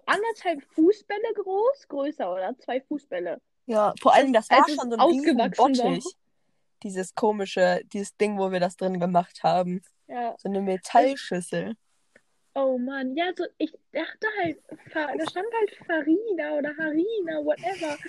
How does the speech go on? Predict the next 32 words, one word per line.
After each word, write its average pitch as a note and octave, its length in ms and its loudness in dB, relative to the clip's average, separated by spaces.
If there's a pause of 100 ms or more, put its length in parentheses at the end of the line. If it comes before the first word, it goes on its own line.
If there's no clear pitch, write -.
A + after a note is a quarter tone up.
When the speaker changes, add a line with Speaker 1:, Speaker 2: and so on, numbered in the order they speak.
Speaker 2:
<laughs> C4+ 300 0
Speaker 1:
Und, D#4 280 2
und D4+ 240 -8
das D#4 180 -2
hörte F4+ 260 0
sich - 180 -8
an, F4 200 0
so D#4 160 0
wie C4+ 60 -4
das C#4 300 -8
italienische C#4+ 720 -4
Wort B3+ 340 2
für B3+ 100 -4
Mehl, B3 520 2
so A#3+ 140 -6
ähnlich. A#3+ 500 -6 (480)
Und B3 200 -2
ich B3 140 -2
dachte C4+ 320 0
so, C#4+ 60 -4
yo, C4 760 2 (460)
passt - 240 -6
Speaker 2:
Ja. F3+ 140 2
Speaker 1:
schon. E3 200 4
Okay, G4+ 300 8
ich F4+ 120 2
hab G4 120 -10
mich D#4+ 160 2
selber D#4 280 2
ein C#4 80 0
bisschen B3+ 240 -6
überschätzt. A3+ 540 -6